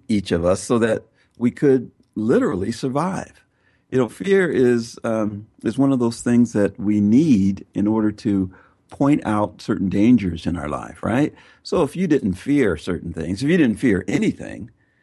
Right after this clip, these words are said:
you might live your life in a very reckless manner. If you didn't fear anything, you'd probably go to bed at night and in the city with your doors wide open and, you know,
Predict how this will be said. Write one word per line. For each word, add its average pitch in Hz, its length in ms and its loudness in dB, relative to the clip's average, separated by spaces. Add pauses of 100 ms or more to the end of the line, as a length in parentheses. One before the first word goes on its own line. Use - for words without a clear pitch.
(160)
you 151 300 -2
might 127 400 0 (120)
live 110 420 2
your 95 240 0
life 92 360 0
in 92 120 -4
a 92 80 -2
very 92 320 0
reckless 92 540 -2
manner. 110 500 -4 (440)
If - 140 -12
you 220 80 2
didn't 226 180 2
fear 104 500 2
anything, 131 460 -2
you'd 107 200 -4
probably 139 460 -2
go 101 180 0
to 120 60 -8
bed 95 280 -2
at 98 140 -2
night 95 360 -2
and 87 260 -4 (280)
in 104 120 -2
the 101 80 -4
city 113 600 0 (260)
with 113 220 -4
your 101 120 0
doors 127 420 2
wide 120 320 0
open 107 600 -2
and, - 320 -4
you 95 80 0
know, 85 280 -6